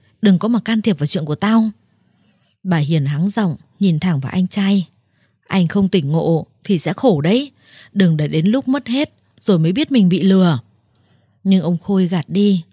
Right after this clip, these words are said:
Ông tin rằng bà Vân thực sự yêu thương mình. Những lời khuyên can của bà Hiền hay hàng xóm chẳng làm ông lay chuyển. Nói một lúc thì bà Vân từ trong nhà bước ra, ngồi ngoài hiên, mặc bộ váy lòe loẹt, bó sát người,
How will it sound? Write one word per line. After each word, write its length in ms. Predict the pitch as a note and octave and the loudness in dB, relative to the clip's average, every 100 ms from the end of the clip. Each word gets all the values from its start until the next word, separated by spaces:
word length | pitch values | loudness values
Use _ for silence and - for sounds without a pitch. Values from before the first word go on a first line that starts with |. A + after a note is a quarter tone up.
| _ _ - | _ _ -4
Ông 140 | A3+ | -2
tin 180 | G#3 A#3+ | -2 -4
rằng 380 | G3+ F#3 D#3+ C3+ - _ | -2 0 0 -2 -6 _
bà 180 | G3 F#3+ | -2 -2
Vân 220 | G3 B3 | 0 -4
thực 180 | A#3 D#3+ | -4 -8
sự 280 | - F3 - | -4 -4 -4
yêu 180 | G3+ G#3 | -4 -4
thương 260 | - A3 G3 | -2 0 2
mình. 280 | F3+ D3+ - _ - - - | 2 0 -4 _ -20 -14 -6
Những 220 | F#3 C4 | -4 -2
lời 160 | G#3+ | -2
khuyên 240 | C#3 F#3+ F#3 | -2 -4 -4
can 240 | G#3 G#3 | -2 -4
của 120 | G3 | -4
bà 120 | D#3+ D#3+ | -4 -2
Hiền 400 | D3 E3+ D3+ C3+ | 0 0 0 -4
hay 160 | - A#3 | -6 -4
hàng 220 | G#3+ D3+ | -2 -2
xóm 360 | C3+ D#3+ D#3+ A#3 _ _ _ - | -2 -2 -2 -4 _ _ _ -10
chẳng 260 | G#3+ E3+ | -4 -2
làm 260 | C#3 E3+ C#3+ | -2 -4 -4
ông 200 | - A3+ | -2 -2
lay 180 | A#3 A#3 | -2 -4
chuyển. 280 | - G#3 G#2 - _ _ _ _ | -2 -2 -2 -6 _ _ _ _
Nói 160 | G3 F#3 | 0 2
một 180 | A3+ F#3 | 2 -2
lúc 280 | - C4 - _ _ - | -2 -4 -4 _ _ -6
thì 120 | G#3+ | -2
bà 180 | F3+ D#3 | 0 -2
Vân 340 | E3 G3 F#3 | 0 2 2
từ 140 | G3 E3 | 0 -4
trong 280 | - A#3 | -4 -2
nhà 240 | G#3 E3+ D3 | 0 0 -2
bước 200 | G3 B3 | -4 -6
ra, 400 | - G3+ G3 F#3 _ G3+ | -4 -2 -2 -4 _ -2
ngồi 200 | F#3+ D#3 | 0 0
ngoài 260 | E3 C#3+ | -2 -4
hiên, 280 | E3 A3+ G#3+ G3 _ _ - | -2 0 0 -2 _ _ -6
mặc 160 | G3 | -4
bộ 240 | F3 F3+ - | -2 -6 -2
váy 180 | E3 F3+ | -2 0
lòe 220 | B3 G3 | -2 -2
loẹt, 300 | D#3 E3+ - _ _ _ | 0 -2 -2 _ _ _
bó 240 | F3 D#3+ E3 | -6 -4 -4
sát 240 | C#4 D4 | -8 -2
người, 380 | G#3+ F#3+ E3 | 0 2 0